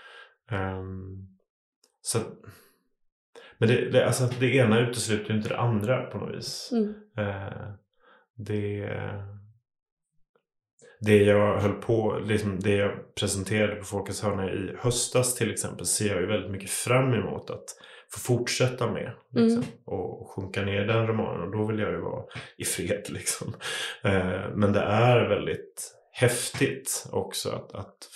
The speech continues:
Speaker 1: få hålla på med sitt skrivande på, på andra sätt och att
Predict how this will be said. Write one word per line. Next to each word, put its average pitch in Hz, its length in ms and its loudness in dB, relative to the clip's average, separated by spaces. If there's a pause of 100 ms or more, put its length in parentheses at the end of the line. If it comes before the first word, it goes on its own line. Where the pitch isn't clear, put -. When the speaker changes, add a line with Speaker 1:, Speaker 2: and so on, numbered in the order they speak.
(400)
Speaker 1:
få 95 100 0
hålla 95 160 -4
på 117 280 0
med 101 120 -2
sitt 95 100 -4
skrivande 92 420 -6
på, - 280 -14 (580)
på 101 120 0
andra 92 280 0
sätt - 600 -6 (140)
och 95 180 -8
att 90 120 -12